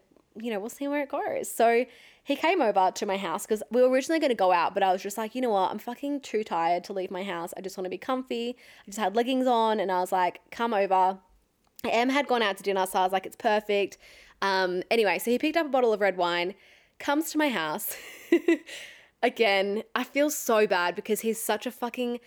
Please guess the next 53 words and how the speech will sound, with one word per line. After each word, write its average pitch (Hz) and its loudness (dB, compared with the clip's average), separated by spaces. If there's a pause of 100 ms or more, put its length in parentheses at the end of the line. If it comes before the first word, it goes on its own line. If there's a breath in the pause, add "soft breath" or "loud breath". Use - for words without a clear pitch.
(260 soft breath)
nice 202 0
guy 180 0
and 208 -2
we 214 2
got 247 2
along 269 0
so 202 0
well, 190 2
but, 233 0
like, 196 0
I 208 0
just 208 -4
got 240 -2
the 208 -4
ick 185 -4
straight 170 -2
away. 165 -2
Like, 175 -6
I 196 -8
sat 185 -4
down 175 0
and 170 -2
I 165 -2
was 170 -8
just 175 -8
like, 165 -2
"I'm 170 -4
so 165 -4
sorry, 170 -4
but, 220 -2
like, 170 -2 (440 soft breath)
it's 214 -2
just 185 -6
not 175 0
it." 156 -2
And 202 -2
immediately 208 2
I'm 180 0
just 190 -6
like, 175 -2
"There's 190 0
no 175 -2
connection 185 -6
there." 226 -4
There's 202 -2
no, 208 0
like, 247 -4 (280 loud breath)
there 233 6
was 240 0
no 254 2
sexual 220 -2
chemistry 180 -2
whatsoever. 175 0